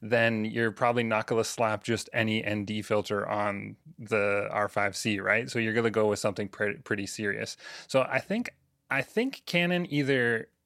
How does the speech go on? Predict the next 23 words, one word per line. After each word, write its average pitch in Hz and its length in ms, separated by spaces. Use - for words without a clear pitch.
I'm 214 120
not 254 140
too 214 80
sure 180 200
if 151 100
it 131 80
was 117 160
a 110 40
mistake 151 540
or 120 120
they 110 120
did 127 160
this 131 180
on 107 140
purpose, 127 440
but 135 140
they 127 100
made 185 460
the 139 160
R 131 180
five 127 280
C 117 420
ki-, - 160